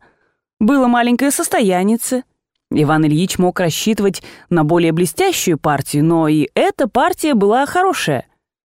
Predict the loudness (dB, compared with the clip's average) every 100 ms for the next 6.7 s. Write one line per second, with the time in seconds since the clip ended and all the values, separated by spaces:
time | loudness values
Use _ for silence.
0 | _ _ 0 2 2 2 2 2 0 0
1 | 2 2 2 2 0 0 0 0 0 0
2 | -2 -4 -14 -2 2 2 2 0 0 0
3 | 0 0 2 0 0 -2 0 -2 -2 0
4 | 0 0 -2 -2 -6 _ _ _ _ -4
5 | 0 0 2 0 0 -2 -2 0 0 -4
6 | _ _ _ 0 2 2 0